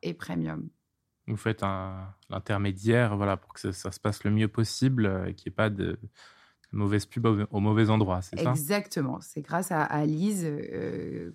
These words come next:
Speaker 1: qu'on va, euh, vraiment aller chercher les bons articles chez nos éditeurs.
Speaker 2: Ça, ça représente combien en volume d'inventaire, là, sur le marché français ?
Speaker 1: Aujourd'hui, on, on a, euh, alors, on est à quarante-cinq millions de visiteurs uniques en France,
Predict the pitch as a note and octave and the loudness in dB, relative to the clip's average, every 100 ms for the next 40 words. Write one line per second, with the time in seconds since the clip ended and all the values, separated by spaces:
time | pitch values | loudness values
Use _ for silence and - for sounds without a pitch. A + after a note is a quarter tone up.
0 | - D#3 C#3+ E3+ F3+ D3 D3 D3 D#3 D#3 | -6 -2 2 2 2 -2 -6 -6 -2 0
1 | F3 F3+ D#3+ E3 F3 C#3+ G3 F3+ C#3+ D#3+ | 0 0 -2 -6 -8 -8 -6 -4 -4 -2
2 | F#3+ E3+ D#3 F#3 - E3+ D#3 D3+ C#3+ - | -2 -4 -6 -10 -10 -6 -2 -2 -6 -12
3 | - - _ _ D#3+ D3+ C#3 - - - | -20 -20 _ _ -4 -4 -4 -8 -8 -10
4 | - - - A2 - B2 B2 A#2+ C3 D#3 | -10 -6 0 2 4 4 4 4 6 6
5 | B2+ G#2 A2 A2 A#2+ G#2+ G#2 G2 G2+ G2+ | 6 6 6 6 4 4 4 4 2 0
6 | A#2+ D#3 A#2+ A2+ C#3 G#2+ G#2 G2 G#2 - | 0 2 4 2 0 -4 -4 -4 -6 -6
7 | F#2+ B2+ D3 - - - - _ - G#3 | -8 -6 -8 -12 -18 -20 -20 _ 0 2
8 | F3+ G3+ F3 G3 E3+ G3 A3+ C4 A#3 F3 | 2 -2 0 -2 -2 -2 2 2 2 0
9 | D#3+ E3+ E3 F3+ F#3 G#3+ G#3 D#3 D3 B2+ | 0 0 0 2 4 4 4 2 0 0
10 | D3 - - - - E3+ E3+ D3+ G3+ F#3+ | 0 -2 -10 -12 -6 -4 -2 -2 0 0
11 | G3 G3+ F#3+ D#3 F3+ F3 F3+ D#3 D#3 D#3 | 0 -2 -4 -2 -2 -2 -4 -6 -10 -6
12 | E3+ D#3 E3+ D#3+ - D3+ - F#3 F#3+ A#3+ | -4 -2 -2 -4 -4 -8 -6 0 2 2
13 | D4 | 0